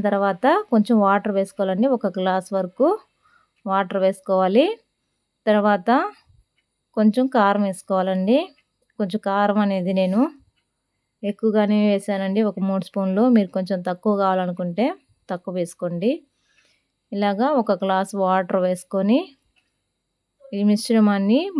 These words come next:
బాగా ఉడికించాలి. బాగా కలిపేసుకొని మూత పెట్టుకొని ఒక పది నిమిషాల పాటు ఇలా మూత పెట్టేసుకొని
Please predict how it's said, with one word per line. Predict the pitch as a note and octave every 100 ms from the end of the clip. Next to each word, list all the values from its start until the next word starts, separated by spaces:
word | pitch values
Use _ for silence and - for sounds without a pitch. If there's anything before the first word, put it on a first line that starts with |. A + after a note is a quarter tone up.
| G#3
బాగా | F#3+ F#3 G#3+ G#3
ఉడికించాలి. | G3+ G#3+ G3+ G3 F#3 F3+ C4 F#4+ _ _ _ _ _ _ _ _ _ _ _ _ _ _ _ _ F#3
బాగా | F#3 F#3+ G3 G#3+
కలిపేసుకొని | G3+ G3+ G#3+ G3+ - G3 G3+ D4+ F#4+ _ _ _ _ - G3+
మూత | G#3+ A3 G#3
పెట్టుకొని | F3+ - G3 G3+ C#4 G4+ - _ _ _ _ _ _ _ _ _ G#3+
ఒక | F#3+ G3
పది | G3 F#3+
నిమిషాల | G3 F3 G#3+ G3+ G3
పాటు | F3+ A3+ D4 G4+ F4 _ - G3
ఇలా | G3+ G3+
మూత | G#3 G#3 G3+
పెట్టేసుకొని | F#3+ G3+ G3 - G3+